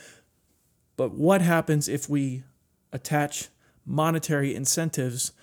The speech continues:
to performance-based goals that we know, we know if they meet those, uh, those K P Is that we're putting in front of them, that means the monetary side is caught up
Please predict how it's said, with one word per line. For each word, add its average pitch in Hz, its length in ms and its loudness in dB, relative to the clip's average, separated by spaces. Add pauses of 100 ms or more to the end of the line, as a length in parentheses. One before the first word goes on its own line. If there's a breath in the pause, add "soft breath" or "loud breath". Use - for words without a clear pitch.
(360 soft breath)
to 143 120 -2
performance-based 127 920 -4
goals 147 320 4
that 135 180 -4
we 131 100 -4
know, 127 460 -4 (540 loud breath)
we 143 120 4
know 185 180 10
if 170 120 4
they 170 100 6
meet 170 280 4
those, 156 340 6 (500)
uh, 123 340 -2 (420)
those 127 340 -4
K - 180 -4
P 135 120 0
Is 147 180 6
that 180 80 2
we're 170 80 0
putting 185 240 2
in 185 60 0
front 190 220 2
of 196 60 2
them, 208 280 2 (460 soft breath)
that 156 180 6
means 156 260 0
the - 100 -2
monetary 147 520 0
side 139 360 0
is 131 120 -4
caught 135 260 -2
up - 400 -2